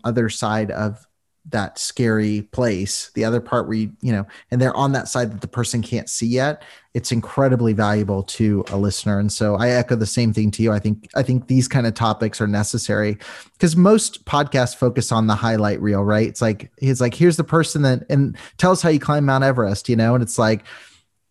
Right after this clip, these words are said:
I, I'm sitting here in my, you know, apartment in, in, uh, Vegas, and I'm going like, "I can't climb Mount Everest," you know? But you wanna hear, like, what are the things that got them there? What's the mindset changes? What's the, and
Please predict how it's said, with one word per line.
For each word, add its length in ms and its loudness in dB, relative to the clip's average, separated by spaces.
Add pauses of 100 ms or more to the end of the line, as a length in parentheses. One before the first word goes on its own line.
(140)
I, 220 0
I'm 160 4
sitting 260 2
here 220 4
in 60 4
my, 440 2
you 120 0
know, 440 2
apartment 640 0
in, 280 2
in, 320 4
uh, 360 0
Vegas, 520 0
and 80 0
I'm 80 0
going 160 0
like, 200 0 (240)
"I 40 -6
can't 200 -6
climb 240 -2
Mount 160 0
Everest," 400 -2
you 80 4
know? 160 6
But 240 2
you 80 6
wanna 120 4
hear, 280 4
like, 320 2 (580)
what 400 2
are 120 2
the 140 -2
things 360 -2
that 180 -4
got 300 -2
them 180 0
there? 260 -4
What's 240 -4
the 80 -2
mindset 460 -2
changes? 500 -4
What's 220 -2
the, 200 0 (300)
and 240 2